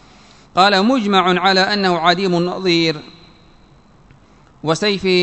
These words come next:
السنة، على أنه عديم النظير وسيف السنة ودامغ البدعة، وكان يحضر مجلسه أبو الطيب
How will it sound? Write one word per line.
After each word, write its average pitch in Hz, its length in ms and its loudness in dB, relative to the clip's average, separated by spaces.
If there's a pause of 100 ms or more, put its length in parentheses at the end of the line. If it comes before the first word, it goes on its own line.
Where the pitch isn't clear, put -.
(220)
السنة، 165 680 -2
على 165 260 0
أنه 180 200 0
عديم 170 420 0
النظير 170 500 -2
وسيف 175 340 -4
السنة 175 440 -4
ودامغ 170 520 -2
البدعة، 156 460 0 (640)
وكان 190 340 0
يحضر 180 440 -2
مجلسه 170 640 -2
أبو 165 120 -4
الطيب 165 460 -2